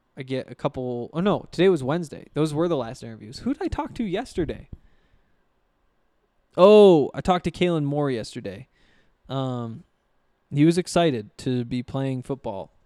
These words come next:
Uh, so was <laughs> Mustafa, honestly. But, uh, yeah, let's, let's leave it at that for now. Um, I wanna remind you guys how much we appreciate Breckenridge Brewery, how much they do for us. So many great beers. If you haven't checked them out yet, you're making a mistake. Um, you've got the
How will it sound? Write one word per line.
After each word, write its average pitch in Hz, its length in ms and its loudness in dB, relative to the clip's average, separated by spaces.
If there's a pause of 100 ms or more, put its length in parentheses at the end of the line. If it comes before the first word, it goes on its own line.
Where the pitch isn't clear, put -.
(180)
Uh, 117 260 -12
so - 280 0
was - 180 4
<laughs> - 0 -
Mustafa, 190 560 2
honestly. 123 580 -10 (540)
But, 170 340 0
uh, 170 360 8
yeah, 127 220 -6 (180)
let's, 185 260 0
let's 202 220 4
leave 220 180 -4
it 196 60 -4
at 190 80 -6
that 170 220 -4
for 160 100 2
now. 143 320 -2 (320)
Um, 135 400 -8
I 147 60 -2
wanna 175 160 2
remind 170 280 0
you 170 80 2
guys 160 280 2
how 160 140 -2
much 160 360 -6
we 147 180 -4
appreciate 151 640 -6
Breckenridge 143 480 -8
Brewery, 135 360 -6
how 131 160 -10
much 139 180 -6
they 135 100 -6
do 131 160 -4
for 123 220 -6
us. 123 300 -8
So 160 260 -4
many 156 160 -4
great 131 280 -6
beers. 123 420 -10 (300)
If - 60 -14
you 151 80 0
haven't 170 160 0
checked 160 240 -4
them 139 120 -8
out 131 180 -8
yet, 123 240 -8
you're 120 100 -12
making 131 340 -10
a 120 40 -12
mistake. 120 540 -14 (280)
Um, 113 400 -12
you've 123 120 -10
got 135 240 -6
the 131 540 -6